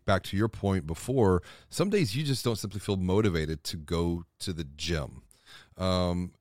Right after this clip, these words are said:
other days you feel highly motivated. And if we, if we,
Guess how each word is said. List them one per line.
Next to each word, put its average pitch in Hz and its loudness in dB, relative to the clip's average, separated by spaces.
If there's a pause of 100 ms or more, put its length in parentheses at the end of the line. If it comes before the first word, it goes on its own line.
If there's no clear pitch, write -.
other 120 4
days 131 4
you 123 2
feel 135 6
highly 135 4
motivated. 87 2
And 123 4
if 127 2
we, 143 -2 (680)
if 165 -2
we, 165 -2